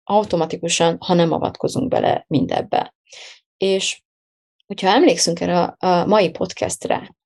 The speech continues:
ö, és a módszerekre, amikről meséltem, és beleavatkozunk ebbe a folyamatba, amikor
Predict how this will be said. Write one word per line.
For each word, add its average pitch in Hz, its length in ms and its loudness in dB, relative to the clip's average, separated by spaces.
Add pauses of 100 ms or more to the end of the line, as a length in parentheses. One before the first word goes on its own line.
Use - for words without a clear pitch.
(100)
ö, 175 220 -4
és - 220 -2
a 170 60 2
módszerekre, 185 600 0
amikről - 380 0
meséltem, - 540 0
és - 160 -6
beleavatkozunk - 1000 2 (600)
ebbe 170 240 0
a - 40 2
folyamatba, 202 880 2
amikor - 340 -10